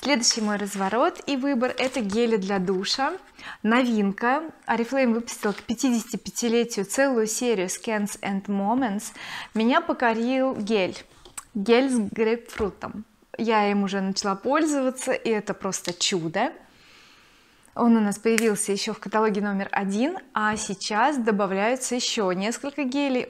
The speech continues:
У меня даже он ещё запечатанный, только получила. Вскрываем, снимаем пломбу и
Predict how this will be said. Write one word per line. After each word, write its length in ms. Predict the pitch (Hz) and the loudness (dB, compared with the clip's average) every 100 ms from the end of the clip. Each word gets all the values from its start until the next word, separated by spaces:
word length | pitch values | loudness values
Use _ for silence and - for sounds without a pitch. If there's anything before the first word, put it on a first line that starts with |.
| - | -4
У 60 | 202 | -2
меня 160 | 190 | 0
даже 240 | 185 185 190 | -2 -2 0
он 100 | 196 | 0
ещё 220 | 196 202 | 0 -2
запечатанный, 880 | 190 196 233 - 214 180 - 180 175 | -2 -2 -4 0 0 0 -2 -4 -4
только 380 | 208 196 - | -4 -6 -6
получила. 920 | 185 208 202 180 175 - 175 165 160 202 320 - _ _ _ - | -4 -2 0 -2 -2 -2 -2 -2 0 0 -2 -12 _ _ _ -18
Вскрываем, 760 | - 240 240 214 185 202 277 - - - - | -4 4 6 6 6 2 -2 -8 -16 -16 -8
снимаем 420 | 226 226 208 208 | -2 0 2 0
пломбу 480 | 233 247 320 330 330 - | 0 0 0 0 -4 -2
и 200 | 269 339 | -2 -2